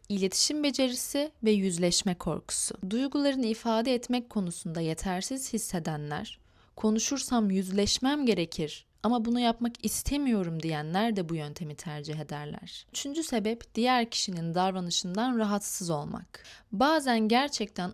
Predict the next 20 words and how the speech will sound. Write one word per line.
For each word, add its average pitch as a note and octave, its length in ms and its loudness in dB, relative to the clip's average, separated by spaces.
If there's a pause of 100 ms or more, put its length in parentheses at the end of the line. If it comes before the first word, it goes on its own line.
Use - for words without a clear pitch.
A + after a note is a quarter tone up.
(120)
ısrarcı G3 560 0
davranışlardan F3+ 880 2
korunmak G3 580 -2
için A3 240 0
de E3 140 0
bunu F3 160 -2
yapanlar F3+ 460 -2
olabilir F#3 580 -2
ama C4 260 -4
bu B3+ 100 -2
durum G#3 320 0 (560)
istisna. - 580 -6 (240)
Dördüncü C#4 400 2
sebep C#4 560 0
ilişkiyi A3+ 540 -2
kısa - 300 0
ve B3+ 100 2
yetersiz G#3 640 0
gördükleri F#3+ 560 0
için - 380 -4